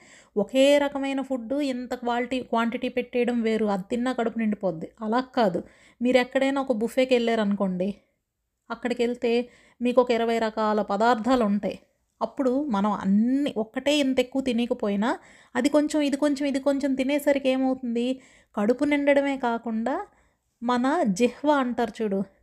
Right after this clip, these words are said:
అంటే, ఆ, మనకి అది తినాలి, ఇది తినాలి, varieties of foods తినాలనే కోరిక కూడా తీరిపోతుందన్నమాట. So ఆ రకంగా చాలా వెరైటీస్ పెట్టారు, చాలా క్వాంటిటీ పెట్టారు. అంత గొప్పగా చే-, ఆ, అరేంజ్‌మెంట్స్ చేయించాడనమాట రాముడు.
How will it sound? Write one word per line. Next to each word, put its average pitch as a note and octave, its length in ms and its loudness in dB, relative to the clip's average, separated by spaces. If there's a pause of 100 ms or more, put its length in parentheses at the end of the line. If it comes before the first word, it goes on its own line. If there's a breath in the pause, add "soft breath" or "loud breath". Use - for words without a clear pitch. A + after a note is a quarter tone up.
(180)
అంటే, B3+ 520 0 (480 soft breath)
ఆ, A#3 240 0 (260)
మనకి B3 720 2 (180)
అది C4 120 4
తినాలి, B3+ 380 2
ఇది B3 100 0
తినాలి, A#3+ 340 0
varieties C4+ 520 4
of C#4 100 4
foods B3 380 -6
తినాలనే A#3 480 0
కోరిక C#4 400 4
కూడా C4+ 240 4
తీరిపోతుందన్నమాట. G3+ 920 -4
So C#4 180 -6 (100)
ఆ G3+ 240 0
రకంగా C4 440 0
చాలా G#3+ 480 2
వెరైటీస్ G#3+ 640 0
పెట్టారు, D4+ 360 0 (160)
చాలా A3+ 240 2
క్వాంటిటీ A3 480 -4
పెట్టారు. F#3+ 380 -4
అంత G3+ 380 -2
గొప్పగా A3+ 440 0
చే-, A#3+ 240 0 (460 loud breath)
ఆ, G#3+ 60 -2
అరేంజ్‌మెంట్స్ A3 680 2
చేయించాడనమాట G3 640 0
రాముడు. F#3+ 340 -2